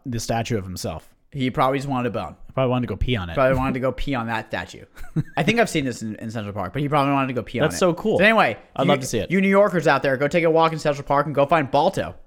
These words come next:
Speaker 2: And that's the story of Balto. Chapala, Chapela, remember him? He was the, the best musher in Alaska at this time. Champion musher. He did the ninety-one mile route across the ice that cracked.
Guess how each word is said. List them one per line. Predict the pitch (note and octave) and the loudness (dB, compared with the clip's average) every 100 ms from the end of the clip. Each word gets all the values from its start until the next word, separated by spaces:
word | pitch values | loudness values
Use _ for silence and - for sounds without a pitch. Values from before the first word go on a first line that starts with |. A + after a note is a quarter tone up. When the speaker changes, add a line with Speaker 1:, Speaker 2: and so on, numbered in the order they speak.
| _ _ | _ _
Speaker 2:
And | B2 | -4
that's | C3+ - | -2 -2
the | |
story | C#3+ D#3+ D3+ | 0 4 4
of | C#3 | 4
Balto. | C#3 D3+ A2+ F2 - _ _ _ _ _ | 4 4 0 -4 -10 _ _ _ _ _
Chapala, | - F#3 G3+ G3+ A3 C#3+ F3+ - | -2 2 4 4 6 4 0 -6
Chapela, | - F3 G3 G3 C3+ - - _ _ | -2 4 4 4 2 0 -14 _ _
remember | D#3+ D#3+ | 2 4
him? | D#3+ F3+ E3 D3 _ _ _ _ _ | 4 4 2 -8 _ _ _ _ _
He | - F3 | -4 2
was | F#3 E3+ | 2 2
the, | E3 D#3 C#3 - - | 0 0 -2 -6 -6
the | D3 C#3+ | 0 2
best | C#3 C3+ C3+ - - _ _ _ - | 2 2 -2 -12 -18 _ _ _ -10
musher | D3 D3 C#3+ D3 C3 | 0 0 2 2 0
in | B2+ D3 | 0 -2
Alaska | C3+ B2 A#2 B2 B2 | -4 -2 -2 -4 -4
at | A2+ | -4
this | A2 | -6
time. | - F#2+ F2 F#2 _ | -6 -6 -6 -12 _
Champion | - C#3 C3 B2 | 0 0 0 -2
musher. | A#2 A2 | -2 -4
He | A2+ D#3+ | -6 -2
did | D#3+ | 0
the | D3 | 0
ninety-one | C#3 C3+ C#3 C#3 C3 C3 | 0 0 0 -2 -2 -2
mile | B2+ A2+ A#2 B2+ | -2 -2 -2 -2
route | C3+ C#3+ C#3+ | 0 -2 -2
across | B2+ - B2+ A#2 | -6 0 0 0
the | A#2 - | -4 -2
ice | B2 A2 | 0 -2
that | - G#2+ | -4 -8
cracked. | - B2+ F2+ - | 0 0 0 -6